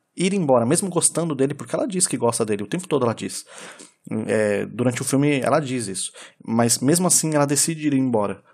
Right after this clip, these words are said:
porque a, o instinto primitivo de todo e qualquer animal é sobreviver. E se ela ficar, ela vai morrer, então ela decide ir embora.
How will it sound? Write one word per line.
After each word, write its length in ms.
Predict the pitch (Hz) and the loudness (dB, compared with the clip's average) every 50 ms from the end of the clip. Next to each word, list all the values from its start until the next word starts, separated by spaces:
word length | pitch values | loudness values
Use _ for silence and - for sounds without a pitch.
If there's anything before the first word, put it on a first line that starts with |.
| _ | _
porque 440 | - 120 120 - - 123 120 120 120 - - _ _ _ _ _ _ _ - | -6 -6 -6 -2 0 0 0 0 -2 -6 -20 _ _ _ _ _ _ _ -4
a, 320 | - 107 107 110 110 107 - - - - _ - - | 0 0 2 2 0 0 -4 -10 -20 -20 _ -20 -14
o 160 | - - 135 | -4 2 2
instinto 400 | 131 123 - - - 165 - - | 2 2 2 0 0 0 -2 -2
primitivo 480 | 143 - 214 214 202 - - 175 147 147 | -4 -2 0 0 0 0 0 0 0 0
de 100 | 123 - | -4 -4
todo 200 | - 165 175 196 | -2 -2 -2 -2
e 40 | - | 0
qualquer 260 | - - - - 151 | -2 -2 0 2 2
animal 400 | 139 131 120 120 131 160 156 - | 2 2 2 2 2 2 0 0
é 100 | - 156 | 0 2
sobreviver. 680 | 165 - - 175 156 151 139 135 135 113 110 101 90 - - - _ - - _ _ | 2 2 2 0 0 0 0 0 0 -2 -2 -4 -4 -6 -14 -20 _ -20 -20 _ _
E 200 | - 113 113 110 | -2 -2 -2 2
se 260 | 104 - - - - | 4 4 4 4 4
ela 120 | 160 175 170 | 4 2 2
ficar, 280 | - - 127 - 147 | 0 -2 -2 2 2
ela 80 | 143 143 | 4 4
vai 80 | 143 143 | 2 0
morrer, 200 | 160 143 135 117 | -2 0 -2 -2
então 180 | 110 - 120 | 0 0 0
ela 80 | 113 117 | 0 0
decide 320 | 123 120 - 131 120 120 | 0 -2 -2 -4 -4 -4
ir 40 | 143 | -4
embora. 300 | 143 120 104 101 98 - | -2 -2 -2 -2 -4 -8